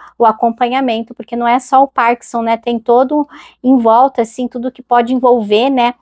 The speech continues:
O Parkinson, a gente tem que acompanhar direitinho. E aí é um desgaste, né? Porque é consulta, daí é exame, tudo é longe, tudo a gente tem que,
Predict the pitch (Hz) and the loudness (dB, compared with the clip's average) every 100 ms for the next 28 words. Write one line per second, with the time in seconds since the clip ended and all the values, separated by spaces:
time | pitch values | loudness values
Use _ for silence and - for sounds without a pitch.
0 | _ - 226 - 190 214 240 - 240 226 | _ -6 -6 -2 -2 -2 -4 -6 -6 -4
1 | 220 - 226 220 233 233 226 240 226 214 | -8 -10 -10 -8 -4 -4 -2 -2 0 0
2 | 220 240 233 220 - 233 285 294 _ - | 0 0 -2 -2 -4 0 0 0 _ -20
3 | 254 - - 269 269 262 269 302 311 262 | -20 -8 0 2 4 2 2 2 2 0
4 | 277 277 302 330 349 370 320 285 277 - | 2 0 0 0 0 0 -2 -2 -2 -4
5 | - 254 - 233 240 - 302 311 294 262 | 0 2 2 0 0 2 0 0 0 0
6 | 262 226 226 214 214 220 240 247 226 208 | 0 0 4 4 4 4 4 2 2 2
7 | 214 220 214 - 214 220 214 214 214 226 | 2 0 -4 -6 0 4 4 4 4 4
8 | 240 226 233 - 214 208 208 202 220 202 | 2 -2 -6 -6 -4 -2 -4 -6 -6 -6
9 | - 202 - | -6 -8 -8